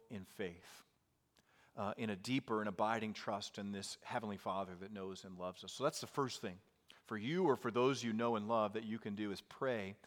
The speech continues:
to grow in faith. Secondly, uh, to abound in love. We can pray for people to abound. I love that word,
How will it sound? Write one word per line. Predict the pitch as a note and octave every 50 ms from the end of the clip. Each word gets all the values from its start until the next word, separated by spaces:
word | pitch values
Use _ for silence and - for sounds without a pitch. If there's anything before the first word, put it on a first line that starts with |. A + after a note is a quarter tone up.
| - - - - - - _ - -
to | G2+
grow | F2 G2 G2 F#2+ F#2+
in | F2 F#2
faith. | - - F#2+ F2+ F2+ G2
Secondly, | - - - D3+ D#3 - - A#2 G#2+ G2+ E2+ F2 - _ _ _ _ _ _ _ _ _ _ _ _ _ _ - - - - - - -
uh, | A2 G#2+ G#2+ - - -
to | - C#3 C3+ -
abound | - A2 G2 G2 F#2 - A#2+ A#2+ C3 C3 C#3 C#3 C#3 C#3+ - - - _ _ _ _ _ _ _ -
in | A2+ G#2 G2 G2+ G2
love. | G#2 G2 F#2+ F2 E2+ E2 - -
We | G#2+
can | - G2+ F#2
pray | - - - A#2+ A#2 A#2+ C3
for | B2 - -
people | - - A2+ G#2+ B2 A2 - - -
to | G2 F#2 F2 - _ _ _ _ _ -
abound. | G#2 F#2 - - A#2+ A#2 A#2 G2+ F2+ E2 F2+
I |
love | F#2 G#2+ A#2 A2
that | G2+ G2
word, | F#2+ F2+ E2+ E2 D2+